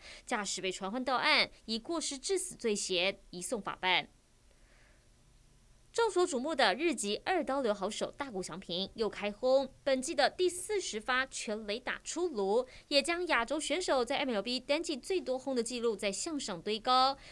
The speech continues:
八局上半，大谷逮中这个偏高的失控滑球，一棒将球送出右外野墙外，本季第四十轰炸裂。这球飞行距离有四百三十英尺，击球初速高达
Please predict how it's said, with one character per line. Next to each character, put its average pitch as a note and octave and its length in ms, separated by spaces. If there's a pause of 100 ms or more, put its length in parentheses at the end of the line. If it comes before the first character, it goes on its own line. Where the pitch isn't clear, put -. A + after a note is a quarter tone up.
八 G#4 160
局 F#4+ 100
上 F4+ 220
半， E4 200
大 D4 220
谷 G#3 180
逮 F3+ 220
中 A3 260
这 D4+ 160
个 A#3 120
偏 C4 320
高 B3+ 160
的 A3+ 120
失 - 240
控 D#4 220
滑 F3 220
球， G#3 420 (220)
一 G#3 100
棒 A#3+ 300
将 B3 180
球 G#3+ 160
送 G#3 220
出 G3 160
右 C#4 240
外 C4+ 160
野 F3+ 120
墙 F3+ 280
外， A3+ 340 (220)
本 G3+ 160
季 A#3 120
第 A3 160
四 C4 240
十 A3 160
轰 A3+ 240
炸 D4 220
裂。 C4+ 400 (220)
这 G#4+ 120
球 E4+ 200
飞 F4+ 120
行 D#4 160
距 D#4+ 200
离 A#3+ 120
有 F#3 140
四 - 140
百 F#3 120
三 G#3 200
十 F#3 120
英 B3 200
尺， E3+ 320
击 F#3+ 260
球 F#3+ 260
初 - 320
速 E4+ 240
高 A#3+ 240
达 F#3 280